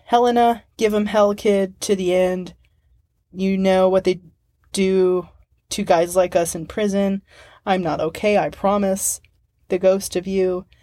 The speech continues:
The Jet Set Life Is Gonna Kill You, Interlude,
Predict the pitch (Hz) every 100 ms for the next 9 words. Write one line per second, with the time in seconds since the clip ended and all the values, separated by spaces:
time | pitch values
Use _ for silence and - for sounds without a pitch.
0 | _ _ - 175 190 170 - 190 180 185
1 | 180 175 - 175 170 190 175 170 170 170
2 | 165 - - 196 196 196 185 175 175 170
3 | 170